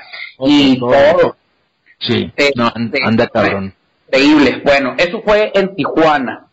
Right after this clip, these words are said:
Speaker 1: Eh, y obviamente ya anunciaron que el día cuatro de noviembre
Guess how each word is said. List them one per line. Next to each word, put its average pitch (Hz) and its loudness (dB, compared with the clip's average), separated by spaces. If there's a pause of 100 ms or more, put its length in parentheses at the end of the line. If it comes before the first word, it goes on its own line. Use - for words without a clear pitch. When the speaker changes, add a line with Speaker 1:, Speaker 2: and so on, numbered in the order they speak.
(480)
Speaker 1:
Eh, 139 0
y 160 0
obviamente 180 2
ya 165 2
anunciaron 160 2
que 147 -2
el 131 0
día 139 2
cuatro 143 0
de 139 4
noviembre 123 2